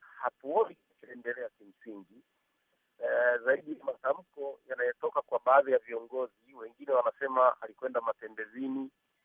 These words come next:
wengine wanasema alipotea akafariki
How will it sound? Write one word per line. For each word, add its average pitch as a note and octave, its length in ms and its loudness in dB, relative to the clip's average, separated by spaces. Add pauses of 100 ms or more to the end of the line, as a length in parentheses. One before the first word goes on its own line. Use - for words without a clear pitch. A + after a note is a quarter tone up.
(260)
wengine A2+ 340 -6
wanasema B2+ 800 4 (240)
alipotea - 1000 4
akafariki C#3 920 -6